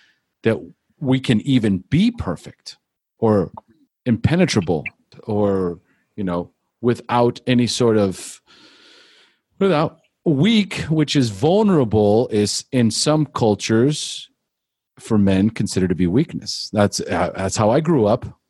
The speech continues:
Uh, my dad never came up to me and goes, "Son, how are you?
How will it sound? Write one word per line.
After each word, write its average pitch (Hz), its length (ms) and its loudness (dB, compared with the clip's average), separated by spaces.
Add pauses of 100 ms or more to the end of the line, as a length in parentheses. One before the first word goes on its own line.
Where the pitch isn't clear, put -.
(800)
Uh, 127 160 0
my 156 120 0
dad 151 260 0
never 110 160 0
came 107 220 0
up 101 140 0
to - 100 -6
me 104 100 0
and 92 60 -4
goes, 101 140 0
"Son, 175 460 -2 (680)
how 220 240 -2
are 233 160 2
you? 85 320 -4